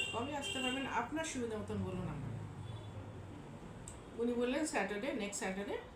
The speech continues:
আমার অফ থাকে, আমি সাড়ে তিনটের সময় আসবো।" আমরা গেলাম, পে-, প্লেন ড্রেসে,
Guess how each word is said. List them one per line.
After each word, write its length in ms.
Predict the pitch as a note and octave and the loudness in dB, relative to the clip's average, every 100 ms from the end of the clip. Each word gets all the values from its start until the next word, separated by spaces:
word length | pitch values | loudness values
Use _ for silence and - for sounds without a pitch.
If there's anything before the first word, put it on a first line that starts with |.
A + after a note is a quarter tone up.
| - | -10
আমার 320 | F#3 F#3+ F3+ F3 F#3 | -2 0 0 -2 -2
অফ 300 | F3+ - G3 | -2 -4 -4
থাকে, 200 | F#3+ - - - - | -4 -6 -8 -10 -6
আমি 180 | F#3 E3+ - | -4 -4 -2
সাড়ে 200 | E3+ F3+ | -2 -2
তিনটের 220 | F3+ F3 F3 | -4 -6 -6
সময় 340 | - - - | -6 -6 -6
আসবো।" 260 | - - - - - - - - - - - - - - - - - - - - | -8 -10 -12 -14 -14 -14 -14 -14 -14 -14 -14 -14 -14 -14 -14 -12 -12 -12 -14 -4
আমরা 200 | F3+ F#3+ | -2 0
গেলাম, 360 | G3+ F#3+ A#3+ A#3 | 2 2 0 2
পে-, 280 | G3 F3+ - | 0 0 0
প্লেন 200 | G3 F#3+ | 2 4
ড্রেসে, 280 | F3+ F3+ | 2 0